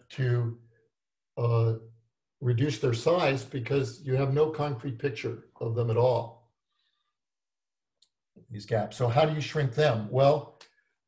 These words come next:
by having sh-, by having done this side first, by showing this is approximable by, by homeomorphisms, you learn a wonderful thing about the target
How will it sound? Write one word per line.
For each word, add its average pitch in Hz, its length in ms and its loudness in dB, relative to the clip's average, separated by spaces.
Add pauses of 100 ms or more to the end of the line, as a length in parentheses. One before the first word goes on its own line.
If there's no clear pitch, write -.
(120)
by 143 120 4
having 175 460 0 (480)
sh-, - 160 -12 (920)
by 139 160 2
having 151 260 2
done 143 200 4
this 185 200 2
side 139 280 2
first, 151 380 0
by 127 100 -2
showing 135 260 -4
this 170 200 -4
is 131 120 -6
approximable 120 540 -2
by, 123 180 -4 (540)
by 117 120 2
homeomorphisms, 120 920 0 (500)
you 139 140 -2
learn 175 220 4
a 165 40 6
wonderful 180 500 4
thing 170 360 2
about 123 300 4
the 127 80 -2
target 127 560 0